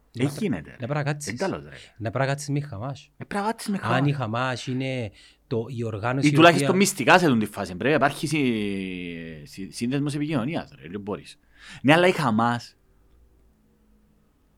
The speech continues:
Speaker 1: το μεγάλο πρόβλημα τούτο είναι ότι
Speaker 2: Έχει
Speaker 1: δε-,
Speaker 2: το θρησκευτικό.
Speaker 1: δεν θέλουν, ρε φίλε, δεν θέλουν. Δεν τους κόφτει, δεν θέλουν να βρουν λύση. Δηλαδή, πρέπει να βρεις άνθρωπον, οι Ιρλανδοί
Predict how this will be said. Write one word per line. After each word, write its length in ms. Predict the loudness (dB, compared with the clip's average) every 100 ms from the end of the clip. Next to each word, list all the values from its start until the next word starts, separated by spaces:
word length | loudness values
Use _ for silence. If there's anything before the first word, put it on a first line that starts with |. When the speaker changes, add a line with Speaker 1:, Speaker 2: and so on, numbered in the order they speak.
| _
Speaker 1:
το 100 | -4
μεγάλο 340 | -4 -2 0 0
πρόβλημα 440 | 2 2 4 2
τούτο 340 | 0 0 0 0
είναι 180 | -2 -2
ότι 140 | 0
Speaker 2:
Έχει 80 | 0
Speaker 1:
δε-, 120 | 0
Speaker 2:
το 260 | -4 _ -20
θρησκευτικό. 580 | -18 -16 -16 -16 -12 2
Speaker 1:
δεν 160 | 4
θέλουν, 500 | 4 0 2 4 4 0
ρε 60 | -4
φίλε, 300 | -14 -4 2
δεν 220 | 4 4
θέλουν. 480 | 2 -4 0 2 2 -4 -20 -20 _
Δεν 340 | 2 6 6
τους 240 | 4 0 -2
κόφτει, 420 | 6 6 6 -6 -2
δεν 140 | -2
θέλουν 240 | -2 -2
να 100 | 0
βρουν 160 | 0 0
λύση. 440 | -2 -2 -6 -12 -2
Δηλαδή, 400 | 4 6 6 4 -6
πρέπει 160 | 2 4
να 40 | 4
βρεις 160 | 4
άνθρωπον, 480 | 0 -2 -2 0 -2 -4 -18 -20 -20 -20 _ _ _ _
οι 80 | -6
Ιρλανδοί 600 | -4 -2 -4 -2 -2 -2